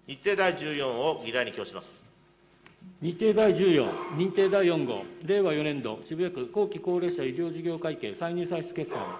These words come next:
Speaker 1: 決算特別委員会の報告書を事務局次長に朗読させます。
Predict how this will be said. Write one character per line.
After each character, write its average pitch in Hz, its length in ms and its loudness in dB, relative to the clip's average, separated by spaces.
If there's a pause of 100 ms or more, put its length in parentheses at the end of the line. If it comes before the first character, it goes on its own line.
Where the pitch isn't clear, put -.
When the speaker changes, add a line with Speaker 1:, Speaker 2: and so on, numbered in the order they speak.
(1080)
Speaker 1:
決 202 140 2
算 185 180 2
特 147 200 -4
別 170 200 -4
委 175 40 -4
員 165 80 -8
会 139 180 0
の 123 80 0
報 143 140 0
告 147 200 -10
書 139 200 -2
を - 160 -4
事 127 80 -10
務 143 120 -10
局 139 200 -8
次 127 80 -12
長 123 200 -4
に 139 240 -8
朗 117 120 -4
読 110 180 -8
さ 101 140 -12
せ 110 60 -14
ま 95 120 -8
す。 - 260 -18